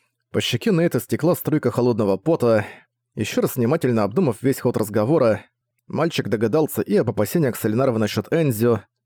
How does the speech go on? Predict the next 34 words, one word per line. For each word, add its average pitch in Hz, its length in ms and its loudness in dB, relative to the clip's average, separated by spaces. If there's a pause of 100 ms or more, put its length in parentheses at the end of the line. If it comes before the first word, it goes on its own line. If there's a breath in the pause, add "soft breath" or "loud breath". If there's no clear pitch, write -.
и 220 100 0
о 131 120 2
причине, 190 420 0
по - 80 -2
которой 143 340 0
она 123 160 2
вызвала 117 360 2
его 113 180 4
в - 80 -6
Келберг. 98 600 -4 (720)
Вот 135 260 0
такие 156 300 2
дела. 107 340 2 (340)
К 131 140 -2
добру 127 280 2
или 113 120 4
к - 80 -10
худу, 151 380 2 (480)
вы 117 340 2
с - 60 -10
Клель 165 260 2
натыкались 143 480 0
на 127 140 0
инциденты 120 440 0
с - 80 -4
яйцами 147 440 0
чаще - 320 0
любого 139 340 2
из 113 80 0
учителей 135 380 0
Треми 160 300 2
или 123 120 4
наших 127 320 0
ученых. - 560 -4